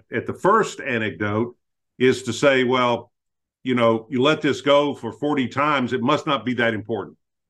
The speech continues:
You know, why is, why is timeliness now all that important? Well, if you've, if you've documented the fact that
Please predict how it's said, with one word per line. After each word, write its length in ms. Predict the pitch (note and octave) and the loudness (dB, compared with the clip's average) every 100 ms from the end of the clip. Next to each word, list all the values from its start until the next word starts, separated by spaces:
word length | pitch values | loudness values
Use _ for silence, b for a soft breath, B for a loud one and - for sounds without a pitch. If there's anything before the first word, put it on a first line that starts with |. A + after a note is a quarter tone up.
| _ _ | _ _
You 100 | A#2 | -2
know, 280 | A2+ G#2+ - B _ - | 0 0 -4 B _ -16
why 400 | A#2+ A#2+ C#3+ D#3 | -2 4 4 4
is, 260 | D3 B2+ - - | 2 0 -4 -4
why 260 | C3+ D3 | -2 0
is 140 | C#3+ A#2 | -2 -6
timeliness 720 | - D3+ C#3+ B2+ A#2 A2+ A2 | -4 -2 -2 -2 -2 -4 -4
now 480 | B2 B2+ G#2+ E2 - - | -2 0 -2 -6 -14 -4
all 200 | A2+ A#2 | 0 2
that 180 | A2 G2 | 0 -2
important? 420 | - A2+ G2 G#2 | -4 -4 -2 0
Well, 80 | D3 | 0
if 100 | D3 | 0
you've, 180 | C3+ - b b | -4 -4 b b
if 160 | C3+ B2+ | -6 -4
you've 140 | C#3 | -2
documented 920 | G#2+ F3 G#3 - E3+ C3+ B2 A#2 G#2+ G#2 | 0 0 -2 -2 2 4 4 0 -2 -6
the 100 | G2+ | -4
fact 400 | A#2+ A#2 G#2+ - | 0 0 -2 -4
that 220 | A2+ G2+ | -4 -6